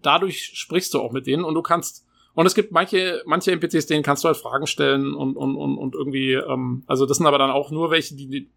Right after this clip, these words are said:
irgendwelche Questgeber meistens oder so, äh, die erzählen dir dann ein bisschen was über die Welt irgendwie in drei Sätzen. Ähm, aber ansonsten, es gibt jetzt keine Dialoge wie in,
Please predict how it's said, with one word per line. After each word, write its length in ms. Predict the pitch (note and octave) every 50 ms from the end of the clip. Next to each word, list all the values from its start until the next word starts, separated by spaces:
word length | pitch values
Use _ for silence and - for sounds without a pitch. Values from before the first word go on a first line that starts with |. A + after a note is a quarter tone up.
| _ _ -
irgendwelche 400 | - - D#3+ D#3+ C#3+ D3 A#2+ C3
Questgeber 480 | C3 - D#3 F3 E3+ - - B2 A2+ A#2+
meistens 400 | A#2+ A#2 A#2+ A#2+ - C3+ A#2 D#3
oder 120 | B2+ B2+
so, 220 | A#2+ B2+ D3 F3 - - - - - - - - _ _ - -
äh, 140 | - C3+ C3
die 100 | C3+ C#3+
erzählen 240 | C#3 C#3 C#3+ D3 D3
dir 80 | D#3
dann 140 | C#3+ C#3+ C#3
ein 20 |
bisschen 220 | C3+ C3+ - C#3+ C#3+
was 120 | C#3 C3+
über 120 | D3 - C3
die 100 | C3+ B2+
Welt 220 | C3+ D3+ F3 E3+
irgendwie 260 | D#3+ D3+ D#3+ D#3 D3+
in 80 | D3+ D3
drei 180 | D3+ C#3+ C#3+
Sätzen. 380 | D3 D3+ D#3 D3+ - - G3 F#3 _ _ _ _ _ _ _ _ _ _ -
Ähm, 260 | C#3 C#3 C#3+ D3 D3 -
aber 160 | D3+ D3+ D#3
ansonsten, 320 | D3+ C#3+ F3 F3 - -
es 140 | E3+ C#3+ -
gibt 160 | - F#3 -
jetzt 160 | F3+ D#3+ - -
keine 520 | - - D#3+ E3 F3+ F#3 G3 G3 F#3+ F3 - _ _ _ _ _ _ _ _ _ _ _ _ _ _ _ _ _ _ _ _ _ _ -
Dialoge 600 | D#3 D#3 D3+ D3 D3 D#3 F3 F3 F#3 F3+ D#3 C#3+
wie 300 | D3+ D3+ D3+ D3 D3+ D3+
in, 720 | D#3 - E3+ D3+ D3 C#3 C#3 C#3 C#3 C#3 C3+ C3+ C#3 C3+